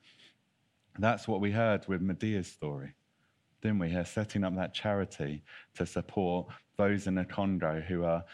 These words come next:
um, who are on the autistic spectrum. Um, that's what we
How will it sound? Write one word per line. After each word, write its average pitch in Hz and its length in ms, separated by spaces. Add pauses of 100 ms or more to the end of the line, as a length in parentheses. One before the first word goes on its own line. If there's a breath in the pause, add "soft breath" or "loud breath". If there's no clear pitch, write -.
(180 loud breath)
um, 90 360
who 95 240
are 92 40
on 98 160
the 92 200
autistic 107 640
spectrum. 85 680 (1040 loud breath)
Um, 107 260 (120)
that's 127 280
what 120 160
we 107 300